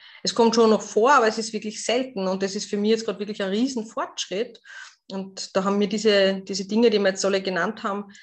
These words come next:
sehr geholfen eigentlich. Aber es war ein Weg. Also man darf auch geduldig mit sich selber sein. Es ist ganz wichtig,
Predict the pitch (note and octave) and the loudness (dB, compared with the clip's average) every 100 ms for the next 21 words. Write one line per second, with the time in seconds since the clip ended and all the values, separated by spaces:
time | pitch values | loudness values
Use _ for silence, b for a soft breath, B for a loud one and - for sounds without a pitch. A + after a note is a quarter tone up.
0 | B - - G#3+ G#3 G#3 F#3+ - _ - | B -12 0 4 4 2 -2 -16 _ -10
1 | G3 A#3 C4+ - D#3 C#2 - F3 F3 G#3 | -2 0 0 -4 -4 -4 -4 -6 -2 0
2 | G#3+ B3+ F4 F#3 - - G#3+ A#3+ A3+ G#3+ | 4 4 4 2 0 -4 2 2 4 2
3 | A#3 A3 A3+ A#3 A3+ A3 G3 F#3+ - F3 | 0 -4 -4 -6 -6 -8 -8 -8 -6 -4
4 | D#3+ E3+ - E3+ F3+ F#3+ - G3 G3 - | -4 -4 -4 -4 -4 -6 -4 -2 -2 -4
5 | A#3 - A3 - | -8 -8 -10 -10